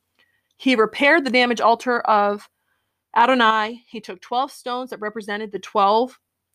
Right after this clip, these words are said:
uh, the, the tribes of the sons of Jacob, to whom the word of Adonai had come, saying, "Israel should be your name." And with the stones, he built the altar in the name of Adonai.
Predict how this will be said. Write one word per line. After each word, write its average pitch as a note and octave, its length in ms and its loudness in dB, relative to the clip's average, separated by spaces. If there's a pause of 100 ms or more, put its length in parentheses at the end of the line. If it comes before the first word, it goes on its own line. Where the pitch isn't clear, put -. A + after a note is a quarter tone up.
(120)
uh, G3 280 0 (200)
the, F#3+ 200 -8 (100)
the G3 100 -6
tribes A#3+ 480 0
of G#3+ 40 -10
the G#3 60 -12
sons A3+ 240 -4
of A3+ 60 -8
Jacob, G3 420 -4 (440)
to - 120 -8
whom A#3 120 -4
the G#3 100 -4 (140)
word A3+ 260 2
of B3 40 2
Adonai A3+ 320 2
had G#3+ 200 -8
come, A3 260 0
saying, G#3+ 400 -4
"Israel A3+ 380 0
should G#3+ 160 -8
be G#3 80 -6
your A#3 120 0
name." G3 360 -6 (1000)
And A#3 160 2
with C#4 140 0
the E4 80 -2
stones, B3 280 0
he A3 100 -4
built A3 260 -2
the - 100 -6
altar G#3+ 260 0
in A3 100 -4
the G3+ 60 -4
name G3+ 200 -6
of A3+ 80 -4
Adonai. G3 580 -4